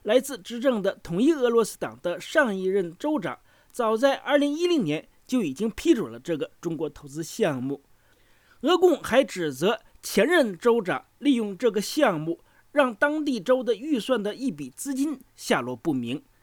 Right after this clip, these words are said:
俄共要求对此调查。来自统一俄罗斯党的下议院国家杜马生态环保委员会主席布尔马托夫也同样支持叫停这个项目。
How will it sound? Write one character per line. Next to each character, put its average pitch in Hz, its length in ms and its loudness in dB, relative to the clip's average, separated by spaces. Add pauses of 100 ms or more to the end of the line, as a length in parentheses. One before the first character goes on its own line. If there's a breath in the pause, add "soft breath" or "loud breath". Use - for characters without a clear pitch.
俄 226 100 2
共 247 200 2
要 190 180 4
求 - 300 -4
对 180 140 -2
此 - 200 -14
调 139 220 -4
查。 - 320 -16 (1040)
来 302 140 4
自 302 140 -4
统 269 180 -2
一 339 140 4
俄 294 140 4
罗 285 120 4
斯 247 120 -8
党 147 260 -4
的 190 180 2
下 262 320 2
议 240 100 0
院 226 220 0
国 226 160 -2
家 254 140 0
杜 226 180 -4
马 131 240 -6 (200)
生 294 260 -4
态 247 140 0
环 254 200 2
保 262 140 4
委 175 180 4
员 131 160 -6
会 147 200 -6
主 117 260 -18
席 - 440 -12 (420)
布 339 100 -2
尔 294 160 2
马 233 180 -2
托 311 320 -2
夫 240 280 -6 (180)
也 180 140 -4
同 277 160 -2
样 262 180 2
支 330 240 -2
持 - 300 -8 (240 soft breath)
叫 247 260 2
停 139 220 -8
这 139 120 -8
个 120 60 -10
项 127 360 -4
目。 127 200 -6